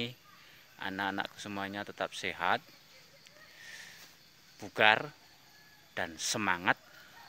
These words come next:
untuk mengikuti kegiatan pembelajaran daring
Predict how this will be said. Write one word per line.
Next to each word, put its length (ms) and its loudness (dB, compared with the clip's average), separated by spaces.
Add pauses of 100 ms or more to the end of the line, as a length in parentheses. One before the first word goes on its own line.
(140)
untuk 400 2
mengikuti 800 0 (720)
kegiatan 880 0
pembelajaran 880 -4
daring 480 -2